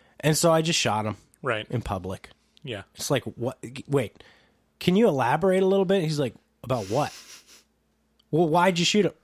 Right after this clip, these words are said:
Speaker 1: "I, I told, I told you he looked at me funny. And frankly, right now, you're kinda pissing me off too."
Speaker 2: Right.
Speaker 1: Like, like, that's all it takes for that guy.
Speaker 2: Right.
Speaker 1: And Michael doesn't even, doesn't say anything.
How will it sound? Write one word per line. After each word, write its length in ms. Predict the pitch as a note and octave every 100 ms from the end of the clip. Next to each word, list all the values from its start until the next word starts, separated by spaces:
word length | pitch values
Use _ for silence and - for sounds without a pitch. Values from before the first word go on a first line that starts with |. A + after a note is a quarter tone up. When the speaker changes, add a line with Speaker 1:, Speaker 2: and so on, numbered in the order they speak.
| _
Speaker 1:
"I, 100 | - - _ -
I 120 | - -
told, 300 | - D#3+ D3+ - -
I 60 |
told 340 | - D#3 F#3 B2+
you 80 |
he 60 | G#2+
looked 280 | A2+ C#3+ -
at 80 | A2+
me 80 |
funny. 320 | G#2 A2+ F#2+ F2+
And 140 | B2+
frankly, 460 | - E3 F3+ - B2
right 280 | A2+ C3+ B2+
now, 340 | B2+ D3+ F3+
you're 160 | - D3
kinda 240 | - D3
pissing 300 | A#2+ C#3+ -
me 180 | A#2+ A#2
off 220 | A2 G2 -
too." 220 | A2 F2+ _ _
Speaker 2:
Right. 220 | D3 A2+ G#2
Speaker 1:
Like, 460 | F#3 D#3 - E3 C#3+ - - E3+
like, 160 | E3+ D3+
that's 220 | G3 G#3+
all 140 | G3+
it 100 | G3+
takes 240 | - G3 -
for 120 | C3+
that 180 | A#2+ -
guy. 220 | - F2 -
Speaker 2:
Right. 240 | D#3 G2 - _ _
Speaker 1:
And 320 | C#3 C3 C3 -
Michael 320 | C#3+ E3+ E3
doesn't 300 | C#3 C3 B2+
even, 400 | B2 A2+ G#2+ A2+ -
doesn't 220 | C#3 B2
say 200 | - A2+
anything. 440 | G2 F#2 C#2+ F#2